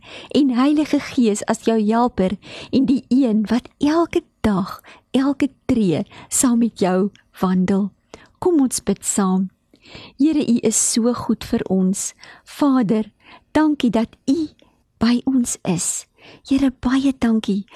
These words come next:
dat ons in U teenwoordigheid mag wees.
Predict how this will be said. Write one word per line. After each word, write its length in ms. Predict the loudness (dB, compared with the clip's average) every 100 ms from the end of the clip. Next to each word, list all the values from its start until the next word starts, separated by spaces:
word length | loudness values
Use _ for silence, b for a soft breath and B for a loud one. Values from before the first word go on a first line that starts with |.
| B
dat 240 | -4 -4 -4
ons 440 | 0 2 0 -2 -10 b
in 120 | -4 -2
U 60 |
teenwoordigheid 960 | 0 0 -2 0 0 2 0 -2 -2 0
mag 260 | -2 -2 -4
wees. 420 | 0 0 -2 -12